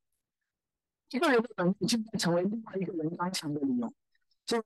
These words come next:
软弱并不只是叫做 weak，比如说，啊，软怀疑，啊，小信，啊，不读圣经，这些，呃，不参加聚会或者被引诱犯罪，这种软弱，就看起来就是真的就是 weak，就是，就是消下去了。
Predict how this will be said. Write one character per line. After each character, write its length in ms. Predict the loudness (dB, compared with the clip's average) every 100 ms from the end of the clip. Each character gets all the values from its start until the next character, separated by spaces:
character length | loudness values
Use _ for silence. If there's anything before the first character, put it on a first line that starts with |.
| -4
软 160 | -4 -4
弱 80 | -2
并 100 | -2
不 100 | -2
只 100 | -4 -4 -6
是 140 | -4
叫 80 | -6 -8 -4
做 120 | -2
weak， 380 | 0 -2 -4 -6 _ _ _ _ _
比 100 | -4
如 60 | -2
说， 160 | -2 -2 -2 -4 -4
啊， 100 | -4 0
软 260 | 2 2 0
怀 200 | 0 2
疑， 380 | 2 4 2 0 -4
啊， 160 | 0 2
小 240 | 2 2
信， 420 | 2 4 4 2 -2 -4
啊， 140 | -2 0
不 100 | 0
读 120 | 0 4
圣 200 | 6 8
经， 200 | 8 6
这 100 | 6
些， 120 | 6 4 2 -2
呃， 100 | 0
不 100 | 0
参 180 | 2 2
加 80 | 4
聚 200 | 4 2
会 260 | 4 2
或 80 | 2
者 120 | 0
被 100 | 2 2
引 160 | 4 4
诱 100 | 2 0 0
犯 80 | 0
罪， 240 | 2 0 -4 -8
这 120 | -4
种 200 | 0 0
软 140 | 2 2
弱， 160 | -2 -4 -8 -8 -8
就 100 | -6 0
看 120 | 2
起 80 | 2
来 40 |
就 100 | 0 -2
是 120 | -2
真 160 | 0
的 80 | 0
就 120 | 0
是 100 | 2
weak， 380 | 2 2 0 -4 -4
就 120 | 0
是， 100 | 2 0 -2 -14 _ _ _ _ _ -6
就 120 | -2
是 80 | 0
消 260 | 2 2
下 140 | 4 2
去 180 | 2
了。 80 | 0